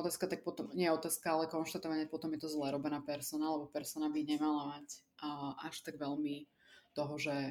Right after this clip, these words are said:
raňajkuje toast, e, s vajíčkom, ale že práve potrebujem emočnú stabilitu v-,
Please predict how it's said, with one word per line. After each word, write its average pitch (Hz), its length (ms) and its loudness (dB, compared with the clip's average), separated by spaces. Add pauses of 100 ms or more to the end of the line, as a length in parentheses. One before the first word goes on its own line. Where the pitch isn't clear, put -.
(140)
raňajkuje 147 1040 2
toast, 147 400 -2
e, - 40 -20 (440)
s 143 160 -8 (240)
vajíčkom, 151 560 2
ale 147 320 0
že 147 160 0 (840)
práve 147 480 4 (160)
potrebujem 151 480 -2
emočnú 151 480 0
stabilitu 151 720 0
v-, 160 160 -8